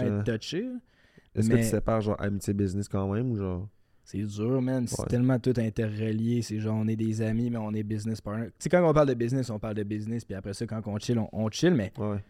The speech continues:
Speaker 2: même quand on, même quand on fait juste chiller les trois ensemble, on, on va parler, c'est ça, on parle rien que du podcast, là.
Speaker 1: Ouais.
Speaker 2: On fait rien que parler de notre business, puis qu'est-ce qu'on devrait faire, puis, hey, j'ai une idée, on devrait avoir tel invité, puis tel concept, puis on devrait aller à telle place.
Speaker 1: Ouais. Mais en même temps, je pense que c'est,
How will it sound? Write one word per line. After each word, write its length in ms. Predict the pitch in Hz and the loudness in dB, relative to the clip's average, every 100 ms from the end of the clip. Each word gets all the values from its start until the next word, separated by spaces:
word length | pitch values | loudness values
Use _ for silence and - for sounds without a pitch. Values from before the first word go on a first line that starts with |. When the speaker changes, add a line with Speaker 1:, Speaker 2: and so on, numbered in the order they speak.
| - | -4
Speaker 2:
même 180 | 120 147 | 2 2
quand 140 | 101 98 | 2 2
on, 120 | 107 104 _ | 0 0 _
même 180 | - 160 | -2 0
quand 140 | 117 107 | 2 0
on 80 | 104 | 0
fait 180 | 104 107 | 0 -2
juste 200 | 113 - | -2 -4
chiller 260 | - 113 | -2 0
les 120 | 113 | 2
trois 220 | 104 104 101 | 0 0 -2
ensemble, 320 | 101 120 104 | 0 0 0
on, 380 | 87 53 - 76 | -6 -16 -14 -6
on 40 | |
va 100 | 110 | -4
parler, 340 | - 120 120 123 | 2 4 4 2
c'est 140 | - | -2
ça, 120 | 95 | -4
on 80 | 104 | -6
parle 160 | 120 139 | -2 0
rien 100 | 143 | 0
que 40 | |
du 40 | 98 | -2
podcast, 460 | - - - 123 | -12 -10 -6 -4
là. 80 | 120 | 0
Speaker 1:
Ouais. 60 | 123 | 0
Speaker 2:
On 60 | |
fait 120 | 110 110 | 0 0
rien 160 | 117 127 | 0 0
que 40 | |
parler 220 | 110 113 | 0 2
de 60 | 117 | 2
notre 160 | 104 | 0
business, 420 | 101 107 113 113 - | -2 -2 0 -2 -2
puis 100 | 107 | -6
qu'est-ce 200 | 104 - | -6 -2
qu'on 120 | 104 | -2
devrait 260 | 101 107 | -2 -4
faire, 340 | 101 120 123 117 | -4 0 0 0
puis, 160 | 110 104 | -2 0
hey, 140 | 113 | 0
j'ai 120 | 107 | 0
une 120 | 104 | -2
idée, 220 | 110 120 120 | 0 4 4
on 120 | 110 | 4
devrait 160 | 110 | 2
avoir 180 | 110 101 | 0 -2
tel 180 | - 113 | -4 -2
invité, 480 | 110 107 _ 131 123 | -2 -6 _ 2 2
puis 240 | 113 107 | 0 -4
tel 180 | 107 117 | 0 -2
concept, 540 | 110 98 117 131 127 - | 0 -6 -4 0 0 0
puis 80 | |
on 60 | 113 | -2
devrait 120 | 117 | 0
aller 100 | 113 | 0
à 60 | 110 | -2
telle 180 | 110 123 | -8 -6
place. 400 | 113 123 123 - _ _ - _ | -2 -2 -2 -8 _ _ -20 _
Speaker 1:
Ouais. 300 | - 196 120 127 - _ _ _ | 2 4 4 2 -8 _ _ _
Mais 140 | 147 | 2
en 100 | 139 | 4
même 160 | 131 127 | 4 4
temps, 240 | 160 139 | 2 2
je 120 | 117 - | 0 -4
pense 280 | 147 147 | -2 -2
que 100 | - | -4
c'est, 320 | 131 - 123 | -6 -4 -4